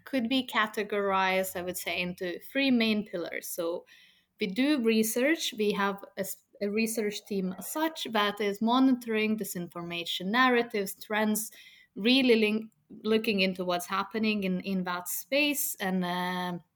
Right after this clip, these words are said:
and, and trying to sort of draw conclusions that could also inform, uh, policy-making process as such. And then,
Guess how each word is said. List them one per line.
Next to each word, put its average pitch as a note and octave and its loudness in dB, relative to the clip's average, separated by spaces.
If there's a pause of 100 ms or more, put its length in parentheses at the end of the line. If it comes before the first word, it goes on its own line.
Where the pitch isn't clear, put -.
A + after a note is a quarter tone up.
(680)
and, G3+ 0
and G#3+ 2
trying G3+ -2
to G3 -4
sort F3+ -2
of F3+ -6
draw G#3+ 2 (580)
conclusions A3 2
that F#3 0
could F#3+ -2
also F#3+ -2
inform, F#3 0
uh, F#3 -4
policy-making F#3 -2
process F3 -6
as - -8
such. - 0 (640)
And A3 6
then, G#3+ 2